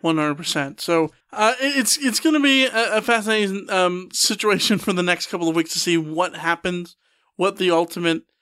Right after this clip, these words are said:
uh, scenario that everything goes down, uh, with, because the decisions are gonna have to be made rel-, relatively soon.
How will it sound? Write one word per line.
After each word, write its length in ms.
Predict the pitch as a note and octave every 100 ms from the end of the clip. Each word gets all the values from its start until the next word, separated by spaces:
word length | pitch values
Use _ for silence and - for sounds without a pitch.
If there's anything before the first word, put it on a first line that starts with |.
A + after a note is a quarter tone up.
| _ _
uh, 180 | E3 D#3
scenario 600 | D3+ - D#3 D#3 D#3 D3+
that 160 | D3+ D3+
everything 420 | D#3 D#3+ D#3+ D3+
goes 200 | D3+ D3
down, 460 | - E3 D#3+ D#3+ D#3+ _ _ _ -
uh, 300 | E3+ D#3+ F3
with, 240 | F#3 E3
because 420 | G#3+ A3 F#3+ - - _ _ _ -
the 160 | A3
decisions 500 | G#3+ A3 D4+ E4 F#4
are 60 | D4+
gonna 160 | B3 G#3+
have 260 | - A#3+
to 80 | -
be 80 | B3+
made 540 | G3+ G3+ C4 F#3 D3
rel-, 240 | D#3 F#3 F#3
relatively 480 | G#3 A3 A3 G#3+
soon. 480 | F3+ - G#3 G3+ F#3